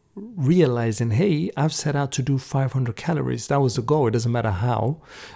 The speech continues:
Obviously, the, the, the, the vehicle to get there was the jump rope, and the obstacle then became that it broke. And in, and in life, you'll get plenty of obstacles. Plenty of things will be in the way. It's up to you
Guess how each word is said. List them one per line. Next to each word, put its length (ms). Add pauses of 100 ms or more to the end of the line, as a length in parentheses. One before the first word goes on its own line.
Obviously, 420
the, 200
the, 400
the, 320 (340)
the 100
vehicle 640
to 120
get 260
there 220
was 180
the 80
jump 340
rope, 300
and 120
the 100
obstacle 480
then 180
became 580 (880)
that 140
it 140
broke. 400 (880)
And 120
in, 120 (200)
and 220
in 240
life, 340
you'll 140
get 260
plenty 480
of 120
obstacles. 680
Plenty 260
of 80
things 280
will 120
be 160
in 80
the 80
way. 280 (500)
It's 200
up 160
to 160
you 540